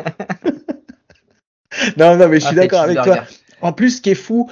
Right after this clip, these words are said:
Speaker 1: c'est que si tu veux, là, déjà, tu donnes les six premiers noms, il y a encore
Speaker 2: Attends,
Speaker 1: du
Speaker 2: j'ai
Speaker 1: beau
Speaker 2: pas
Speaker 1: monde
Speaker 2: fini.
Speaker 1: derrière.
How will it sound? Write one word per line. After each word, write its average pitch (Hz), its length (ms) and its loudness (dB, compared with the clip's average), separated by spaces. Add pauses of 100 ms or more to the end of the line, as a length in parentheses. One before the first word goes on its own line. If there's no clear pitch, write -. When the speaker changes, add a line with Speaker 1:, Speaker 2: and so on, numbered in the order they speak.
(140)
Speaker 1:
c'est - 220 -2
que - 40 -14
si - 140 -12
tu 185 180 -6
veux, 214 220 4
là, 165 160 2
déjà, 170 240 2
tu 196 140 -8
donnes 151 140 -2
les 156 100 -2
six - 160 -12
premiers 165 360 -2
noms, 196 300 0
il 147 80 -4
y 135 60 2
a 127 80 -2
encore 135 260 0
Speaker 2:
Attends, 135 160 0
Speaker 1:
du 135 60 2
Speaker 2:
j'ai 131 40 4
Speaker 1:
beau 139 60 6
Speaker 2:
pas 143 60 2
Speaker 1:
monde 151 100 2
Speaker 2:
fini. 151 120 2
Speaker 1:
derrière. 151 200 2